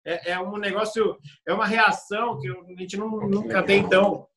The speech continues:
É, era uma coisa assim, é, aí fazia um trocadilho com a música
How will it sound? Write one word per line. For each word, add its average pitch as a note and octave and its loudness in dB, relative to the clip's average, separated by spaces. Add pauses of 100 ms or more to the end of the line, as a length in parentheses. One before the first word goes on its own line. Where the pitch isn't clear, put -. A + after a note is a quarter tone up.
(800)
É, F#3+ -2
era G#3+ 6
uma G#3+ 4
coisa A3 0
assim, - -8 (420)
é, A3 0 (300)
aí A3 -2
fazia G#3 -2
um - -8
trocadilho G#3+ -4
com G#3+ -4
a G#3 0
música A3 -4